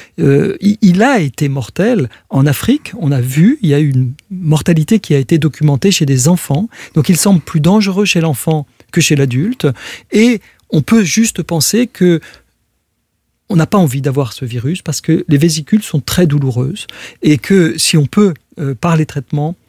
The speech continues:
euh, soulager les, les patients, euh, c'est déjà très bien.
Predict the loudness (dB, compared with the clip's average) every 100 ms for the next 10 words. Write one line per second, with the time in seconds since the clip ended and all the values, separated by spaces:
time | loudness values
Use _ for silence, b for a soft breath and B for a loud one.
0 | _ -4 -2 -2 -2 2 4 4 2 0
1 | 0 -2 -2 -2 -2 -2 -2 b b -6
2 | -2 -2 0 0 2 2 0 -2 -4